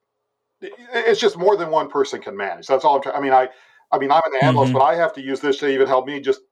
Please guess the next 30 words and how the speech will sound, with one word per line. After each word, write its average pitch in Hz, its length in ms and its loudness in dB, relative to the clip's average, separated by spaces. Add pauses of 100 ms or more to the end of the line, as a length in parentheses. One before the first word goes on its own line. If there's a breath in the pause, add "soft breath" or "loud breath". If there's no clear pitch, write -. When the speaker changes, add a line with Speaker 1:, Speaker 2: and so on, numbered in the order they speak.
(120)
Speaker 1:
aggregate 131 460 0
all 127 140 2
the 120 100 0
data 131 280 2
and 117 80 -12
try 123 180 0
to, 113 260 -4
try 127 160 0
to 110 100 -2
assimilate 131 500 -4
it 101 80 -2
all. 95 160 0
So 123 260 0 (200 soft breath)
where 135 260 4
I 143 140 2
see 131 220 -8
A 120 200 -2
I 110 100 2
playing 117 280 -4
a - 20 -8
role 123 200 4
is 120 60 -2
just 131 260 -6
being 131 220 2
the 104 100 -4
data 113 320 -4
gatherer. 117 520 0
So 120 160 -8
you 110 160 -10
can, 101 340 -10